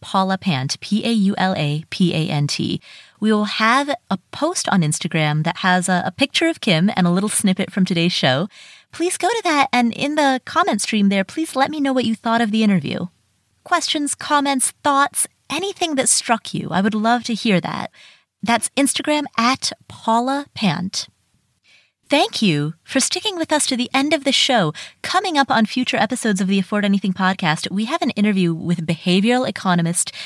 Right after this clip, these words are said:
Stephen Wendell. He is the head of behavioral science at Morningstar, which is an investment research firm. And he's gonna come on this show to talk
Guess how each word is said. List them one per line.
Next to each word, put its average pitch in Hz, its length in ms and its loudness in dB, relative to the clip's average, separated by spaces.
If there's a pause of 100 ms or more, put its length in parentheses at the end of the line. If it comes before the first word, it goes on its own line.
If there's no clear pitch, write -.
(140)
Stephen 240 640 2
Wendell. 175 580 0 (300)
He 226 460 0
is 170 260 2 (460)
the 180 160 2
head 214 380 0
of 214 200 -2
behavioral 196 420 0
science 185 480 0
at - 140 -2
Morningstar, 170 840 -2
which 175 180 0
is 175 100 0
an 175 80 2
investment 170 500 0
research 160 440 0
firm. 139 380 -4 (760)
And 202 140 2
he's - 240 0
gonna 339 160 0
come 202 180 2
on 147 140 4
this 147 100 2
show 139 400 0 (300)
to 214 100 -2
talk 220 380 0